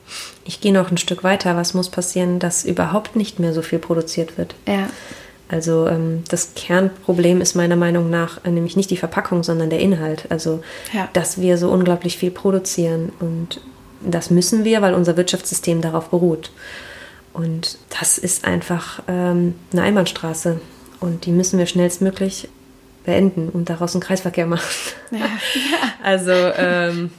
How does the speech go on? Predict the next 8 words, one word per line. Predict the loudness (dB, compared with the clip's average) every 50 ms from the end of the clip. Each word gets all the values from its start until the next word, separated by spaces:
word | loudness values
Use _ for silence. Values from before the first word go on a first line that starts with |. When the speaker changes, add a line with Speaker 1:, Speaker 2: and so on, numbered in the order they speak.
| -12
Speaker 2:
Ein | -10 -10 -10
Kreisverkehr | -6 -8 -6 -6 -8 -10 -8 -8 -8 -8
mit | -8 -8
einer | -10 -10 -10 -12
Kreislaufwirtschaft. | -12 -12 -12 -12 -10 -10 -12 -12 -10 -10 -10 -8 -4 -2 -2 0 0 -2 -4 -6 -8 -8 -2 2
Speaker 1:
Genau. | 4 4 4 4 4 2 2 0 -2 -2 -4
Speaker 2:
<laughs> | -4 -6 -8 -8 -8 -10 -10 -6
Speaker 1:
Also | -4 -4 -2 -4 -6